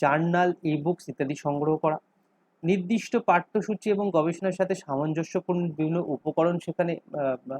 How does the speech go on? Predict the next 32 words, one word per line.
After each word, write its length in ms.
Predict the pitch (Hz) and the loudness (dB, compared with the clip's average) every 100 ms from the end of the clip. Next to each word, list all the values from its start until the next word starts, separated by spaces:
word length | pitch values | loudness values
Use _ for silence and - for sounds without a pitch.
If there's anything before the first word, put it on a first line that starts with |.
| 147 - | -12 -10
মানে, 260 | 131 131 - _ _ _ _ | -6 -6 -8 _ _ _ _
সরবরাহ 420 | 147 147 165 180 | 4 4 6 6
বা 160 | 175 165 | 8 6
রাখা, 360 | 143 151 196 196 _ _ _ 139 | 6 6 2 0 _ _ _ -2
ব্যবহারকারীর 800 | 151 151 165 214 220 226 214 - | 4 4 6 2 2 2 0 0
প্রোফাইল 380 | 175 165 202 202 | 0 4 6 6
অনুযায়ী 480 | 190 185 165 151 190 | 4 4 2 2 0
সংগ্রহ 640 | - 160 165 170 185 190 | -4 0 2 4 4 6
এবং 260 | 196 180 160 | 4 2 0
উন্নয়ন, 280 | 139 131 113 _ _ - | 0 0 -4 _ _ -6
মানে 160 | 147 - - | -6 -6 -4
কালেকশন 460 | - 170 175 - 185 | 0 2 2 0 2
ডেভেলপমেন্ট 500 | 165 151 147 147 135 | 2 2 2 -2 -2
করা, 240 | 123 107 - _ | -2 -4 -8 _
ঠিক 100 | 82 | -12
আছে? 220 | 92 - - _ _ - | -10 -12 -16 _ _ -4
যারা 260 | 135 151 185 | 4 6 8
ব্যবহার 400 | 147 135 151 147 | 6 6 4 2
করবে, 280 | 135 120 123 | -2 -4 -6
শিক্ষার্থীরা 600 | - - 165 156 170 180 | -8 -2 -2 -2 2 2
করবে, 260 | 185 185 | 2 2
শিক্ষকরা 500 | 196 190 - 196 196 | 0 -2 2 2 4
করবে, 280 | 196 196 196 - | 4 2 -2 -6
তো 100 | - | -8
তাদের 400 | 180 160 147 190 | 2 4 4 4
অনুযায়ী 420 | 202 202 196 202 202 | 0 0 0 0 0
কিন্তু 360 | 196 190 214 269 - _ - | -4 -6 -6 -8 -8 _ -8
মানে 180 | 156 143 | -8 -4
টোটাল 360 | 165 196 208 - | -2 0 -2 -4
বিষয়টাকে 420 | 156 151 185 190 | -6 -2 -2 -2
সাজাতে 420 | - - 131 131 123 | -2 0 0 0 -2
হবে। 220 | 117 | -6